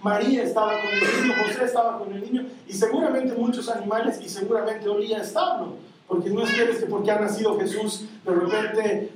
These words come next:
un aroma especial inundó el ambiente. No, olía a establo y a vaca y a heno y a todas esas cosas, y no quiero ir más profundo. Y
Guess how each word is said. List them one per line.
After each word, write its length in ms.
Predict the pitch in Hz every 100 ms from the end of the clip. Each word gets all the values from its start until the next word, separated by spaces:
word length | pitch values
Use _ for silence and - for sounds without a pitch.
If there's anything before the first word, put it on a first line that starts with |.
| -
un 160 | 202
aroma 360 | 202 196 208 202
especial 680 | - 175 - 202 196 190 185
inundó 300 | 180 175 202
el 100 | 190
ambiente. 260 | 190 190
No, 120 | 208
olía 360 | 208 240 330 330
a 60 | 330
establo 540 | 254 277 277 262 220
y 20 |
a 100 | 190
vaca 580 | 196 226 233 233 226 226
y 60 | 185
a 480 | 175 170 170 165 -
heno 380 | 202 208 208 208
y 120 | 185
a 80 | 175
todas 160 | 190 180
esas 140 | 175
cosas, 260 | - 170 175
y 20 |
no 220 | 175 180
quiero 180 | 185 175
ir 100 | 156
más 200 | 160 156
profundo. 460 | - 185 254 - - - 247 285 - - - - -
Y 540 | 220 226 233 233 233